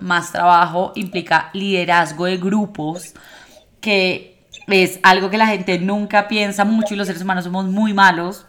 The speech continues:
para liderar. Yo soy pésima todavía y voy. Eh, y bueno, implica también como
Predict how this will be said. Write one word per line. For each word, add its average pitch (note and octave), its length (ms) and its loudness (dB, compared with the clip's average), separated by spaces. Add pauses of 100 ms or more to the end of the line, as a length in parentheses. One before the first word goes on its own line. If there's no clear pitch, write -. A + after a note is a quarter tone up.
para E3 480 2
liderar. E3 720 0
Yo F#3 440 0
soy F#3+ 220 -6
pésima G3+ 600 0
todavía D#3 560 -2
y D#3+ 60 -10
voy. E3 400 -6 (640)
Eh, F#3+ 480 0
y G#3 80 -4
bueno, F3 220 0 (260)
implica F#3+ 500 0
también G#3 440 2
como F#3+ 680 -2